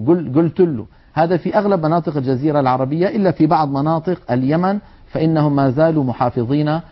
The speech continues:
على القاف الفصيحة العربية، ينطقونها قافا فصيحة عربية.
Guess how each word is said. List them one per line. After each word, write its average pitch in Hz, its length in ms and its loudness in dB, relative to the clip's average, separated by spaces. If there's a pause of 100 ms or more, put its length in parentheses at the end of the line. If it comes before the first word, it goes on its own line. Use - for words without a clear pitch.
(220)
على 123 180 0
القاف 143 640 0 (140)
الفصيحة 131 840 0
العربية، 151 600 0 (240)
ينطقونها 127 640 2
قافا 147 440 -2
فصيحة 151 440 -6
عربية. 131 500 -2